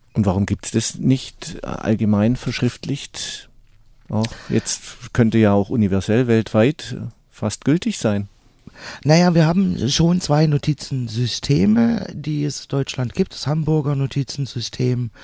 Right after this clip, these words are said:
Speaker 2: und dann noch mal ein anderes. Aber, ähm, das muss man auch erst mal auswendig lernen. Was bedeutet das Zeichen, das Zeichen? Und man kann sehr genau die Gebärdensprache auch schriftlich festhalten,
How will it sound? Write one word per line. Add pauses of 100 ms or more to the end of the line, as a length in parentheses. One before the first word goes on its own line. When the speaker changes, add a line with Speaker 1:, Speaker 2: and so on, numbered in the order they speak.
(280)
Speaker 2:
und
dann
noch
mal
ein
anderes. (360)
Aber,
ähm, (380)
das
muss
man
auch
erst
mal
auswendig
lernen.
Was
bedeutet
das
Zeichen,
das
Zeichen?
Und
man
kann
sehr
genau (360)
die
Gebärdensprache
auch
schriftlich
festhalten,